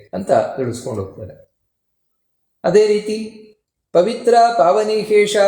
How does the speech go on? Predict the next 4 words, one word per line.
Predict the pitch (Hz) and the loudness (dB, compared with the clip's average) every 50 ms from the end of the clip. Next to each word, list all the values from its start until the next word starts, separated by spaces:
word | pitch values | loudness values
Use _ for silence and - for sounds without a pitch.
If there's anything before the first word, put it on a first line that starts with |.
| 196 | 2
ಮಹಾಪಾತಕ | 175 143 139 160 175 175 - 170 165 165 170 165 170 | 2 0 0 0 0 2 2 2 2 2 0 -2 -4
ನಾಶಿನಿ, | 165 151 147 147 147 143 - 147 131 131 143 - - - _ _ _ _ _ _ _ _ _ _ - | -4 -4 -6 -6 -8 -8 -10 -10 -10 -10 -12 -14 -18 -20 _ _ _ _ _ _ _ _ _ _ -4
ನಮ್ಮನ್ನ | 139 156 175 185 180 175 | -2 -2 0 -2 -2 -4
ಪವಿತ್ರಗೊಳಿಸ್ತದೆ, | 165 160 - 151 143 156 196 - - 180 170 151 135 131 123 123 - - - 110 98 113 120 151 - - - | -4 -2 0 0 0 0 0 -4 -4 -4 -4 -2 -2 -4 -6 -8 -10 -10 -8 -8 -6 -6 -8 -8 -12 -20 -20